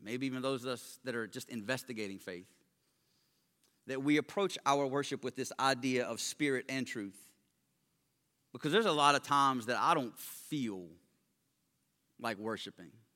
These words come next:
And that's my spirit. Because of whatever my circumstances are, or whatever I'm going through, or how downtrodden I feel, or whatever it is that I'm going through, I, I, I just don't feel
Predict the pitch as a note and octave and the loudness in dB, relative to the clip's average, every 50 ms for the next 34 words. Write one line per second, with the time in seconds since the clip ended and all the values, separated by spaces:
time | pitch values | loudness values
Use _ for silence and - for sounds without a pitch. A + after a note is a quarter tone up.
0 | _ _ _ _ _ _ _ _ _ _ _ _ _ _ _ - G#2+ C#3 E3+ - | _ _ _ _ _ _ _ _ _ _ _ _ _ _ _ -2 0 0 0 0
1 | - F#2+ - - - - - D3 B2+ G#2 F2 E2+ - _ - _ _ _ _ _ | -2 -10 -10 -10 -8 -4 -2 -2 -2 -2 -4 -8 -12 _ -20 _ _ _ _ _
2 | _ _ _ _ _ _ _ _ _ _ _ - - B2+ - - E3 E3+ D#3 F3 | _ _ _ _ _ _ _ _ _ _ _ -12 -10 -4 2 4 4 4 4 4
3 | E3 E3+ F3+ F3+ E3+ E3 E3+ E3+ D#3+ D3 - F#3 F3 - E3+ D3 - E3+ D#3+ D3+ | 4 6 6 6 6 6 6 6 6 4 4 0 0 0 -2 0 2 0 0 0
4 | D3+ C#3 D#3 D#3 D3+ D#3 D3+ C3+ C3+ D3 D#3 E3 E3+ D#3 E3 E3 D#3+ D#3 D3 D#3 | -2 0 2 4 4 4 4 4 4 4 6 6 6 6 6 4 4 4 2 4
5 | D#3 D#3 D3 - D3+ D3+ D3+ D3+ C#3+ C3+ A#2 C#3+ D3+ D#3+ D#3 C3+ D3+ D3 D#3+ E3 | 2 2 2 0 0 0 2 2 2 2 4 4 4 4 4 6 6 8 8 6
6 | E3 D3+ - E3 D#3+ D#3+ D#3 D#3 D#3 D#3 D#3 D3+ - D#3+ D#3+ D#3+ D#3+ D#3 D3 C#3 | 6 4 4 6 6 6 6 6 4 4 4 4 2 2 2 4 4 4 4 2
7 | C3+ C3 D3 E3+ F#3 G#3 G#3+ G#3 G3 F#3 F#3+ F#3+ E3 F3 E3+ E3 D#3 D3+ D#3+ D#3 | 2 4 6 8 8 10 8 8 8 6 4 4 4 4 2 2 4 2 2 0
8 | D#3 C#3 C#3 A#2+ G#2 - - - - - - - - _ _ _ _ _ - C#3+ | 0 0 0 -4 -4 -6 -12 -20 -20 -20 -20 -20 -20 _ _ _ _ _ 6 6
9 | C#3 - D3+ D#3+ D3+ D#3 D3 E3+ E3+ - G3+ F#3 E3+ - - - - - - - | 8 10 10 10 10 8 4 2 2 4 4 2 2 0 -6 -10 -10 -12 -8 0
10 | - B3+ A#3+ A3+ G3+ F3+ E3 D#3 D3+ C#3+ C#3 C3+ B2+ | 4 6 8 10 10 10 10 8 8 6 4 2 -2